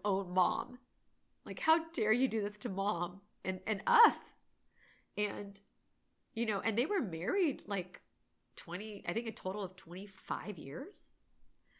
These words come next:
Then my dad, <sighs> God, you guys, now I'm embarrassed. <laughs> My dad mailed the recording to me. And the first words he said was something like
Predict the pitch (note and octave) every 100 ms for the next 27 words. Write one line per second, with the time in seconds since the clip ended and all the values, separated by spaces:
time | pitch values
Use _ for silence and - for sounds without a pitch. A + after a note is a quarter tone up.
0 | - _ _ _ F3+ G3+ G#3+ A3+ F3 E3
1 | E3 D#3+ D#3+ F#3 - _ _ _ - -
2 | - - - - - D3 D3+ D3 D#3 D3+
3 | E3 F3 D#3+ D3 D#3 G3 - F4 F#4 D#4
4 | G#4+ G4+ G4 F4+ E4+ - _ _ _ _
5 | _ _ _ G#3 G#3+ G3+ F#3 E3+ E3+ F3
6 | F3+ - F3 E3+ E3 E3+ D#3+ D#3 D#3 -
7 | - - - - _ - F3 E3 E3 -
8 | E3 D#3+ D#3 D#3 - D3+ - - _ _
9 | _ _ _ _ _ - _ _ _ _
10 | _ _ - G3 F#3 E3+ E3 E3 E3 E3+
11 | E3 F3+ E3+ - D#3+ E3+ E3 - E3 E3+
12 | F3 E3+ E3 D#3+ - -